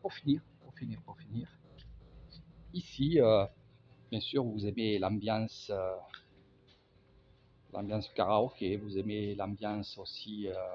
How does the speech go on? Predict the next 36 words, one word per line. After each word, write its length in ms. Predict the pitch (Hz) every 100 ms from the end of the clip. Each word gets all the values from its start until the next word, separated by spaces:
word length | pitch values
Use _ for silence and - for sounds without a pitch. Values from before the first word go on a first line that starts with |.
| 87
voilà, 180 | - 98
voici 300 | 90 95 -
le, 200 | 101 95 92 - - - - -
le 80 | -
coin 320 | - - 139
karaoké 580 | 131 101 101 104 101 98 - - - -
avec 140 | 98
le 100 | 101
ventilateur 400 | 101 104 98 117
que 80 | 98
je 80 | 87
me 100 | 82
sers 220 | - -
fort 340 | - - - - -
<laughs> 140 | 156
parce 140 | - -
que 80 | 104
quand 160 | -
il 100 | 101
fait 80 | -
chaud. 220 | - 127 - - - - _ -
Donc 220 | 135 120
voilà 180 | 110 110
un 80 | 107
petit 220 | - -
peu, 220 | - 117
c'est 120 | 131 104
là 80 |
où 60 | 110
il 80 | 107
y 20 |
aura 160 | 98 104
des 140 | 104
coussins, 400 | - 113 110 104 123
pas 100 | 113
ceux-là, 420 | - 101 101 120